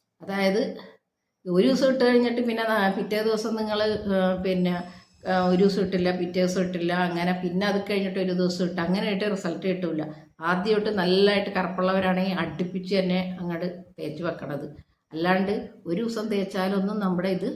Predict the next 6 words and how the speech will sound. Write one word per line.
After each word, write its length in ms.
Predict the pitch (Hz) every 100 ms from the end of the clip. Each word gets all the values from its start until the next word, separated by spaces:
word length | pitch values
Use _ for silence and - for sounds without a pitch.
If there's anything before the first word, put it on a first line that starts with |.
| - 185
മാറത്തില്ല. 580 | 165 165 160 196 156 151 151 - - - _ _ _ _ _ _ _ _ _ _ _ - _ _ _ _ _ _ _ _ _
അപ്പം 200 | 147 190
നല്ലതായിട്ട് 720 | 185 175 180 202 226 214 - 262 - - - - -
അങ്ങോട്ട് 300 | - 180 185
തേച്ച് 320 | 180 165 156 185
കൊടുക്കുക. 320 | 165 -